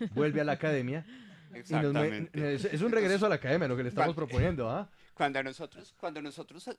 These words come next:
Speaker 2: tenemos esta clasificación, eh, de ingresos en cuatro rangos, que es, eh, la clase o los ingresos de la clase pobre, los ingresos de la clase vulnerable,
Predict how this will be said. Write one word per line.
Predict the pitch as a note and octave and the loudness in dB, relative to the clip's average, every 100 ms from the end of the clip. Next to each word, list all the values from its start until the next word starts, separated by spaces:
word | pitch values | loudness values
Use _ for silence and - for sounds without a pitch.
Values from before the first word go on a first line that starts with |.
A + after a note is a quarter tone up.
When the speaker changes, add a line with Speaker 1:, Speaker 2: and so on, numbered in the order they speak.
| - | -6
Speaker 2:
tenemos | G3 C3+ A#2 D3 | -4 -2 -4 -8
esta | - | -8
clasificación, | - D#3 - - - B2 - A2+ F2+ - _ _ - - - | -6 -6 -8 -16 -6 -4 -2 -4 -4 -10 _ _ -20 -20 -8
eh, | - B2+ B2 B2+ G2 F#2 _ - | 0 2 2 0 -4 -12 _ 0
de | C3 A#2 A#2+ A#2+ B2 - | 2 2 0 0 -4 -6
ingresos | C3 - C3 A#2 - - - | -10 -2 -2 -2 -6 -16 -12
en | A2+ | -10
cuatro | A#2+ A#2 G2+ A2+ A2+ | 2 4 4 2 -2
rangos, | A2 B2+ G2 F#2 - - | 0 -2 -4 -6 -12 -14
que | - A2+ G2 F#2 F2+ | -10 -8 -6 -10 -12
es, | F2+ - - | -18 -16 -8
eh, | G#2 G#2 G2+ D#2+ | -4 -2 -4 -6
la | - G#2 | -4 -4
clase | - G#2 G2+ A#2 G#2 - - - - | -2 -2 -2 -6 -8 -10 -20 -16 -6
o | G#2+ | -6
los | G2+ G2 G#2+ | -6 -8 -12
ingresos | G2+ G2+ F#2+ A2 | -8 -8 -8 -8
de | B2 | -4
la | A2 | -4
clase | - F#2+ - | -2 -6 -6
pobre, | G2+ - D#3+ A#2 G#2+ | -10 0 2 2 -2
los | A2 A2 | -6 -8
ingresos | A#2 - G2 - | -10 -10 -12 -4
de | A#2 | 0
la | G#2+ | 0
clase | - G2 G#2+ | 0 -4 -4
vulnerable, | G2+ G#2 A2 A#2+ A2 F#2 G2+ | -4 -2 4 6 6 2 -4